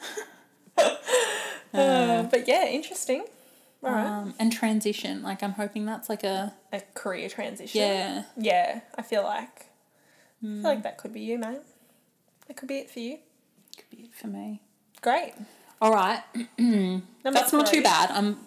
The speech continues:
Speaker 2: feeling more optimistic after that one, but I know, like, from some of the, the theme words I was <laughs> hearing, it might get worse. <laughs>
Speaker 1: Let's, let's stay optimistic
Speaker 2: All right.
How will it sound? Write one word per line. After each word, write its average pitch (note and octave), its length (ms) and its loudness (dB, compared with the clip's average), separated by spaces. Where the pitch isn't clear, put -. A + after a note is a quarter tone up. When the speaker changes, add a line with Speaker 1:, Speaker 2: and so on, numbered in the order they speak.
Speaker 2:
feeling G#3 320 2
more G3 240 0
optimistic G3 500 -2
after G3 240 4
that F3 140 4
one, F#3 100 0
but - 140 0
I F#3+ 80 4
know, F#3+ 520 0
like, F#3 220 0
from G3 460 -8
some F#3+ 220 -4
of F3+ 60 -8
the, - 140 -4
the F3+ 140 -12
theme F#3+ 340 -4
words F#3 300 -4
I C#3+ 60 -2
was G3+ 120 -2
<laughs> - 80 -8
hearing, G3+ 360 2
it G3+ 260 2
might F#3+ 340 -4
get - 140 -6
worse. F#3+ 600 -2
<laughs> - 1080 -8
Speaker 1:
Let's, C4+ 320 2
let's D4 260 0
stay A#3 280 2
optimistic - 580 -6
Speaker 2:
All A3+ 40 -4
right. A3+ 240 -4